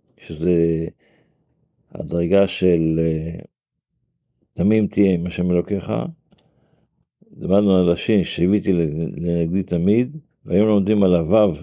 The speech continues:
ואהבת לרעך כמוך. אז אומר הרבי, המ-, המהר"ש, איך, מה הקשר של ואהבת לרעך כמוך עם תשובה?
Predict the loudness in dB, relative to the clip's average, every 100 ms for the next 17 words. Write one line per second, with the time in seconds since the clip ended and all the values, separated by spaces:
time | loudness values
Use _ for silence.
0 | -14 -12 0 2 2 0 -4 0 0 2
1 | 0 -2 -6 -4 -4 -4 -8 -16 _ _
2 | _ _ _ _ -20 -20 _ _ _ _
3 | -18 -10 -4 0 2 2 2 2 4 4
4 | 2 -4 -16 _ _ _ _ -10 -8 -8
5 | -6 -4 -2 -2 -4 -4 -6 -4 -4 0
6 | 2 2 0 -14 -18 _ _ _ _ _
7 | _ _ _ _ _ _ _ _ _ _
8 | _ _ _ _ _ _ _ -6 2 2
9 | 0 _ _ _ _ _ _ _ _ _
10 | _ _ _ _ _ _ _ -2 0 2
11 | 2 2 -2 -2 0 0 2 2 2 0
12 | -2 0 0 0 -2 -2 -4 -8 -8 -6
13 | -4 -4